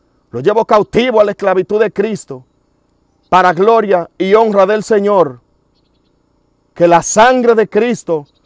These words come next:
rompe las cadenas, rompe las ataduras. No importa el tiempo, no importa quién lo hizo.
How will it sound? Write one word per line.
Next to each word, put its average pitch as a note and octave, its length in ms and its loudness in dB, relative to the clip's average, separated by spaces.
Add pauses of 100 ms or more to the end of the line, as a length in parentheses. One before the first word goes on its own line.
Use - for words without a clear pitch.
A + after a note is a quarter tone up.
(200)
rompe A3 480 2
las G3+ 220 0
cadenas, G3 680 0 (400)
rompe A3 540 2
las G#3 200 0
ataduras. G3 760 0 (480)
No F#3 300 2
importa B3+ 460 4
el A3 100 -4
tiempo, A3+ 640 0 (260)
no F3+ 280 2
importa C4 500 2
quién B3+ 340 2
lo A#3+ 160 6
hizo. F3+ 520 -4